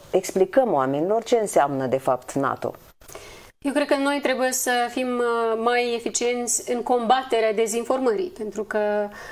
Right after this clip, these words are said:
Speaker 2: această frică de nato nu este altceva decât rezultatul propagandei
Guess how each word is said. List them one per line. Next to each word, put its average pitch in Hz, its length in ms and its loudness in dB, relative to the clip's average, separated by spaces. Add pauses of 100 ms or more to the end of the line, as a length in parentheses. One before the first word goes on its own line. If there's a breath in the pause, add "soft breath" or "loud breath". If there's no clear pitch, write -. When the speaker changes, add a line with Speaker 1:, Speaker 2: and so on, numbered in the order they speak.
Speaker 2:
această 240 360 0
frică 240 360 -2 (300)
de 214 120 0
nato 294 560 0 (120)
nu 277 120 -4
este 277 200 -2
altceva 254 400 0
decât 247 180 -6
rezultatul 247 600 -2
propagandei 233 1000 0